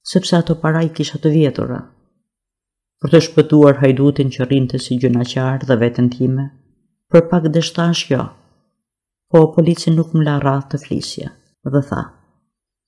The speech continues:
"Ky hajdut sharlatan ka pranuar se mbrëm, natën vonë, ka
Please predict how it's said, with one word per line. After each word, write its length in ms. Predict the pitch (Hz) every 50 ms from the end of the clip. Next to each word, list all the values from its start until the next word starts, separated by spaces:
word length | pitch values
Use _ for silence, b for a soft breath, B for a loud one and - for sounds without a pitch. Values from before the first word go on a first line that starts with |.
| _ _ _ _ -
"Ky 60 | 214 180
hajdut 360 | 151 147 143 147 143 139 -
sharlatan 580 | - - 135 139 139 143 147 - 165 175 175 175 170
ka 200 | - - 151 151
pranuar 480 | - 156 147 147 151 151 143 135 139 -
se 140 | - -
mbrëm, 380 | 143 139 143 139 143 151 160 165 175 185 180 - _ _ _ _ _ _ -
natën 360 | 160 160 156 147 - 135 131 123 131
vonë, 280 | 127 135 143 147 156 - _ _ _ _ _ _ _ _ _ _ _
ka 80 | -